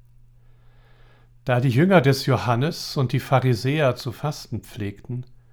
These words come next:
kamen Leute zu Jesus und sagten: „Warum fasten deine Jünger nicht,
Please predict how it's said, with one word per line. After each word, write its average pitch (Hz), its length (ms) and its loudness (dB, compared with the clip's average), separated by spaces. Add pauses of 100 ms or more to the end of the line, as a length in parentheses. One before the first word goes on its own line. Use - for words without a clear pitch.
(600)
kamen 160 300 4
Leute 160 320 6
zu - 160 -2
Jesus 160 460 2
und 147 140 2
sagten: 156 580 -2
„Warum 165 280 6
fasten 180 500 -2
deine 156 240 -2
Jünger 147 340 -4
nicht, 165 400 -8